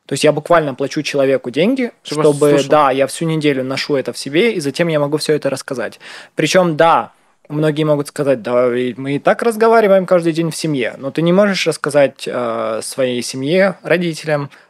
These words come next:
Speaker 1: братьям, сёстрам и так далее о том, что происходило в твоей жизни, если это очень личностное.
Speaker 2: Мгм.
Speaker 1: А, а тут как бы человек натренирован,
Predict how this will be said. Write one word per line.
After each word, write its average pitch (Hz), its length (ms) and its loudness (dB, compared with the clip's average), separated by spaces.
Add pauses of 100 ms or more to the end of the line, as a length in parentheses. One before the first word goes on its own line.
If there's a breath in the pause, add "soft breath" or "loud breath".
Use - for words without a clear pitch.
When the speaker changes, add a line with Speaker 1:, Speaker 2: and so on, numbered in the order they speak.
(100 soft breath)
Speaker 1:
братьям, 143 400 0
сёстрам 147 380 -4
и 120 40 -6
так 123 140 -6
далее 143 320 2
о - 100 -10
том, 147 220 -2
что 143 220 -2
происходило 131 520 -4
в - 60 -12
твоей 127 200 -4
жизни, 156 300 -2
если 127 360 -4
это 123 340 -2
очень 135 260 -2
личностное. - 600 -6
Speaker 2:
Мгм. 113 560 -4 (100)
Speaker 1:
А, 127 160 -2
а 131 100 -2
тут - 260 -2
как 151 160 0
бы 139 80 -6
человек 151 380 2
натренирован, 185 680 0